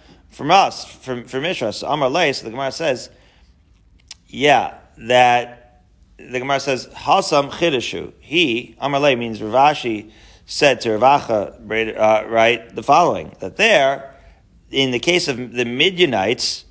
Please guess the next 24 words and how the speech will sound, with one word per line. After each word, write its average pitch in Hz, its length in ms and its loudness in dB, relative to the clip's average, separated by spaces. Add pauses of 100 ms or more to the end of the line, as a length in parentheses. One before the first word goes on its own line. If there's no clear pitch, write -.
there 143 180 -2
is 165 160 -4
in 156 80 -8
fact 160 400 0
a 123 60 -8
Chiddush 135 460 -6
indeed. 104 680 -4 (160)
Why 139 280 4
was 120 240 -6
the 104 120 -6
Chiddush? 98 420 -6 (320)
The 95 100 -6
Ha 156 200 6
B'chol, 147 460 0
Tarakula, 101 560 -4
Nos, 104 220 -2
and 98 100 -8
Tam 104 260 0
Nifka 101 300 0
Mutter. 127 420 -2
Oh, 113 1040 2
yeah, 85 240 -6
yeah, 90 160 -4
yeah. 76 480 -12